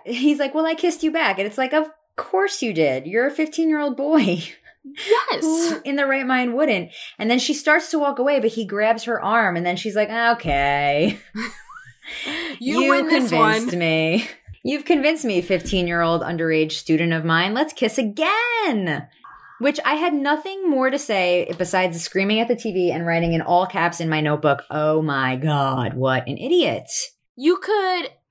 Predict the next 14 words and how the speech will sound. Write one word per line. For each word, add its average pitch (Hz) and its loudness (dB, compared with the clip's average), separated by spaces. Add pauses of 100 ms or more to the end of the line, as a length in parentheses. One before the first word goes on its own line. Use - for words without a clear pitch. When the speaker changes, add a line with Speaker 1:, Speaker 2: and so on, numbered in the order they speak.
(280)
Speaker 2:
say 320 -2
that 349 -2
the - -6
first 269 -2
kiss 226 -4
was 220 -4
just, 208 -6
like, 196 -2
a 202 0
very, 196 -2
very 185 -4 (320)
bad 202 2
decision. - -8
Speaker 1:
Yes, - 0